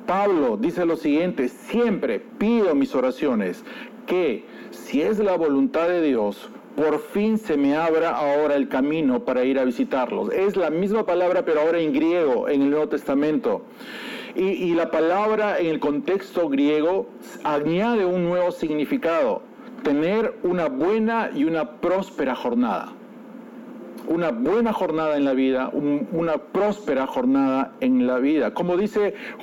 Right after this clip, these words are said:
eh, Juan en tercera de Juan uno dos: "Querido hermano, oro para que te vaya bien en todos tus asuntos". Hey, ¿quién no quiere, sí o no? Dios, ayúdame, bendíceme, abre puertas en todos mis asuntos.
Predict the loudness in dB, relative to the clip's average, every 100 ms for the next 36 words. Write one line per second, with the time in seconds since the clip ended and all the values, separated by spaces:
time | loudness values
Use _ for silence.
0 | -6 0 0 0 0 0 2 0 0 0
1 | -2 0 0 0 0 0 0 0 0 2
2 | 2 0 -8 -18 -18 -16 -14 -14 -16 -6
3 | -2 2 2 2 2 2 2 0 -4 -2
4 | 2 4 4 2 0 -4 -16 -20 -20 -20
5 | -10 -4 -2 -2 -2 0 2 2 2 2
6 | 0 0 -2 -2 -6 -4 0 2 2 0
7 | -4 -2 -2 0 2 2 0 -2 0 0
8 | -2 -2 0 0 2 2 2 0 0 0
9 | -2 -6 -14 -20 -20 -20 -18 -14 -2 2
10 | 2 0 -8 -20 -12 -4 -2 0 2 2
11 | 2 2 0 0 0 0 0 0 0 -2
12 | 0 0 0 -2 -4 -2 -2 -2 -2 -4
13 | -2 0 2 2 0 -2 -2 -4 -6 -2
14 | -2 0 -2 -2